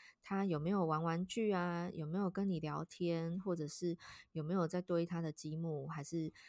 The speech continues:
就是他平常会做的活动，他有没有去做哦。然后再来就是食量，呃，当然肠胃炎期间食量一定是下降的，所以我一般会给家长一个参考是有没有一半。比如说他平常吃一碗，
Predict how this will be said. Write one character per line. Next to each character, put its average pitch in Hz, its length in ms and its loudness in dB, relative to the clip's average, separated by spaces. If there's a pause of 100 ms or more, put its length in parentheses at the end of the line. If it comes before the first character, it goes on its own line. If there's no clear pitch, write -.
(160)
就 196 100 -2
是 220 80 2
他 220 140 2
平 170 160 0
常 165 140 0
会 175 100 2
做 185 160 2
的 156 60 2
活 147 200 -6
动， 165 160 -2
他 165 80 -2
有 143 80 -4
没 143 80 -6
有 143 80 -4
去 147 220 -8
做 - 340 -4
哦。 - 100 -16 (800)
然 160 100 -6
后 196 400 2
再 240 140 0
来 175 140 2
就 185 100 0
是 196 160 2
食 156 440 -2
量， 165 280 0 (380)
呃， 151 360 -6
当 262 160 2
然 196 440 2
肠 - 180 -2
胃 240 140 6
炎 196 100 4
期 185 140 0
间 202 160 2
食 180 140 -4
量 196 180 0
一 160 80 -2
定 175 200 -2
是 180 140 -2
下 165 240 -4
降 147 340 -6
的， - 200 -8 (240)
所 - 160 2
以 - 20 8
我 196 120 6
一 208 40 2
般 202 160 2
会 208 120 2
给 156 180 -2
家 165 180 -2
长 165 240 -4
一 160 80 -4
个 156 300 -4
参 170 220 -4
考 170 240 -6
是 151 340 -2 (300)
有 170 100 -2
没 175 80 0
有 202 80 2
一 151 100 0
半。 - 300 -2 (920)
比 - 100 -2
如 - 20 2
说 226 120 4
他 226 40 4
平 214 160 4
常 165 160 0
吃 180 180 -2
一 185 140 2
碗， 170 320 -2